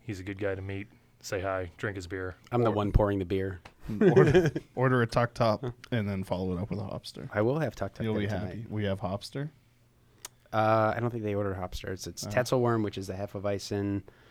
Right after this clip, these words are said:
Speaker 2: um, Catoctin Clear, which is our Helles Lager,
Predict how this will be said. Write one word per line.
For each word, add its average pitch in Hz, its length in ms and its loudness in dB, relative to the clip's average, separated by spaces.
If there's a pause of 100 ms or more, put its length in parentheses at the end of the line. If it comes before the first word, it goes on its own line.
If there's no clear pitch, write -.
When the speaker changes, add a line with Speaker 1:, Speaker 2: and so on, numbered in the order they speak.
(340)
Speaker 2:
um, 90 520 -2 (2000)
Catoctin 92 440 -8
Clear, 95 420 -6
which 90 180 -14
is 80 100 -12
our 85 280 -6
Helles 85 320 -12
Lager, 87 480 -8